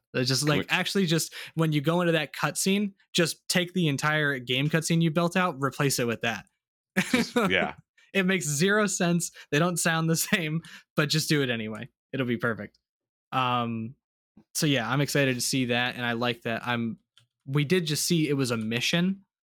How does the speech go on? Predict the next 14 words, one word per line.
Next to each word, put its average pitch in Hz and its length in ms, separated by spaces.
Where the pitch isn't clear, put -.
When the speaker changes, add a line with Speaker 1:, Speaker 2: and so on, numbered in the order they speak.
Speaker 1:
but 131 100
I'd 123 120
like 131 160
to 131 80
see 135 140
exactly 123 380
how 120 200
it 104 100
works 117 260
switching 120 340
between 117 300
Miles 110 480
and 110 320
Peter 104 480